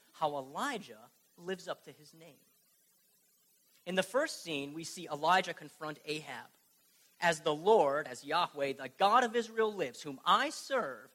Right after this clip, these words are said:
there will be neither dew nor rain in the next few years except at my word." You see the confrontation already?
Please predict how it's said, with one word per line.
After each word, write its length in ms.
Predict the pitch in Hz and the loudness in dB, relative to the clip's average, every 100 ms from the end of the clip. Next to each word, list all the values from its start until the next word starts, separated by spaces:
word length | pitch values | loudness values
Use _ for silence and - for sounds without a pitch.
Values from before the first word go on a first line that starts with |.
| _ _ - | _ _ -4
there 100 | 170 | 0
will 140 | 160 | 0
be 160 | 165 165 | -2 -4
neither 420 | 165 160 156 131 - | 0 0 0 -6 -6
dew 300 | 208 254 262 | -6 -4 -4
nor 200 | 254 240 | -2 -2
rain 580 | 208 175 156 143 143 | 0 0 0 -4 -8
in 160 | 165 160 | -12 -12
the 60 | 143 | -6
next 300 | 165 185 - | -6 -6 -12
few 100 | 220 | -18
years 400 | 202 143 120 131 | -14 -12 -12 -16
except 340 | - 131 - | -14 -12 -12
at 100 | 127 | -14
my 160 | 127 120 | -16 -14
word." 440 | 120 113 113 - _ _ _ _ _ _ _ | -14 -16 -16 -20 _ _ _ _ _ _ _
You 80 | 156 | -12
see 180 | - 285 | -8 -6
the 80 | 254 | -6
confrontation 680 | 240 233 214 190 202 - 214 | -4 -6 -6 -4 -4 -4 -6
already? 560 | 147 123 117 147 240 | -4 -4 0 -2 -2